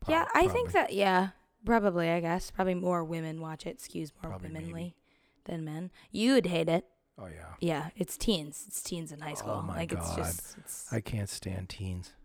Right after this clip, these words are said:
Speaker 1: Me
Speaker 2: Even when I
Speaker 1: neither.
Speaker 2: was a
Speaker 1: Honestly,
Speaker 2: teen, I couldn't stand teens.
Speaker 1: same. Well, no.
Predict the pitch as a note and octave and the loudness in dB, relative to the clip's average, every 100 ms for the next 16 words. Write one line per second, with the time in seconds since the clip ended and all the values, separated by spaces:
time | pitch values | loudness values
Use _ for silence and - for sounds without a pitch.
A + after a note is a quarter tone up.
0 | _ _ _ - D3 F3+ F3 F3 E3+ - | _ _ _ -8 -2 0 4 4 2 2
1 | F#3 F#3+ G3+ G#3 A#3+ A#3+ F#2 - - F#2+ | 2 4 4 8 8 8 2 -6 -8 -8
2 | F#2+ - G2 G2 - _ _ - D3+ A#2+ | -8 -10 -10 -10 -14 _ _ -10 -8 -8
3 | - _ _ _ F#3 F3 - - | -12 _ _ _ 2 2 -2 -8